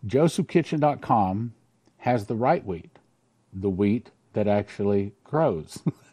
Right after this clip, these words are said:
It gets big. It makes loaves of bread.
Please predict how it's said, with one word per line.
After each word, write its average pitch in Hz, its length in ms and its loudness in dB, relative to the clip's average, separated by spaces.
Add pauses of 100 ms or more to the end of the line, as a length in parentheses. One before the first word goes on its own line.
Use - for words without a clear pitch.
(420)
It 113 200 0
gets 120 340 -4
big. 131 480 2 (400)
It 131 240 4
makes 143 480 2
loaves 156 360 6
of 160 80 2
bread. 170 320 6